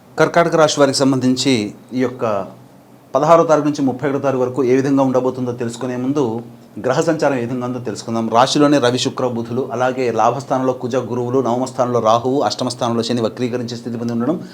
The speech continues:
తృతీయ స్థానంలో కేతు వెరసి చూసినట్లయితే ఈ యొక్క గ్రహ సంచార ప్రభావం కర్కాటక రాశి వారికి మిగతా అన్ని రాశుల వారి కంటే కూడాను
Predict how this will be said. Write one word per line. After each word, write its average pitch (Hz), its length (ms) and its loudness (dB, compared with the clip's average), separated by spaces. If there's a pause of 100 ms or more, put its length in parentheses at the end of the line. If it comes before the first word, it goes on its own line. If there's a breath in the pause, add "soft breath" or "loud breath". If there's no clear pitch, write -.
(280 loud breath)
తృతీయ 175 240 4
స్థానంలో 143 360 2
కేతు 127 300 0
వెరసి 147 420 -2
చూసినట్లయితే 135 460 -2
ఈ 143 40 0
యొక్క 131 200 -2
గ్రహ 127 220 0
సంచార 147 320 4
ప్రభావం 131 440 0
కర్కాటక 131 420 0
రాశి 127 200 2
వారికి 120 240 2
మిగతా 127 280 2
అన్ని 131 160 4
రాశుల 127 240 4
వారి 120 180 4
కంటే 113 220 0
కూడాను 131 400 0